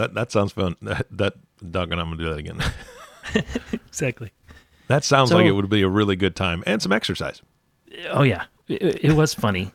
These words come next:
Speaker 2: you know,
Speaker 1: <laughs>
Speaker 2: just people, like, all of a sudden leaving the screen and
Speaker 1: Yeah.
Speaker 2: then showing up with something that starts with a A or B or, you know, it's
Speaker 1: Yeah,
Speaker 2: kinda funny.
Speaker 1: just a random item.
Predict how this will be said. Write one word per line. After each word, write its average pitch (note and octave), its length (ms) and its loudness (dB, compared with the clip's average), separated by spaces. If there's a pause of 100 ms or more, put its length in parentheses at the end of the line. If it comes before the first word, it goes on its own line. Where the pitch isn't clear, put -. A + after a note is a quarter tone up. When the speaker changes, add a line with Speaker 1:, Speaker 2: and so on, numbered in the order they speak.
(120)
Speaker 2:
you A#2+ 100 0
know, A2 180 2 (420)
Speaker 1:
<laughs> - 420 -20
Speaker 2:
just A2+ 160 -2
people, B2+ 300 4
like, A2 180 2
all C3+ 100 4
of B2+ 40 0
a A#2 60 -2
sudden A#2+ 340 4
leaving B2 320 6
the G#2+ 80 4
screen A2+ 500 4
and A#2 80 -2 (300)
Speaker 1:
Yeah. A#2 40 6
Speaker 2:
then A#2 160 6
showing A#2 380 4
up A#2 140 0
with A2 80 -2
something A#2 380 2
that G#2 100 2
starts A2 320 -2
with G#2 140 -6
a G#2+ 80 -2 (100)
A F#2 240 -2
or F2 120 -6
B F2+ 280 -8
or, E2+ 180 -14
you A#2 80 -8
know, G2 120 -6
it's F#2+ 100 -8
Speaker 1:
Yeah, - 60 -10
Speaker 2:
kinda F#2 240 -4
funny. - 140 -16
Speaker 1:
just - 200 -10
a G2 40 -6
random F2+ 500 -8
item. E2+ 300 -8